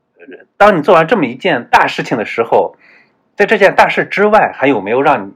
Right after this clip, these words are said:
Speaker 2: 的，还有没有让你特别快乐的事情，值得让你去追求的一些价值？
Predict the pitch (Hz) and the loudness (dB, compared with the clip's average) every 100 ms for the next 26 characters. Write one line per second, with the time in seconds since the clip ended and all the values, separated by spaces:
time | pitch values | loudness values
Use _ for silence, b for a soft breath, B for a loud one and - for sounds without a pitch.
0 | _ - 104 - - - - 143 123 110 | _ -10 -10 -10 -18 -12 -2 0 0 0
1 | 127 127 110 113 113 - - 98 98 - | 0 0 -2 -4 -2 0 2 0 -4 -8
2 | 110 - 85 b b b b - 127 139 | -10 -12 -16 b b b b -4 0 2
3 | 123 - 120 135 131 110 104 101 110 101 | 2 0 -2 -2 0 -2 -2 -2 -4 0
4 | 135 101 - | 0 0 -6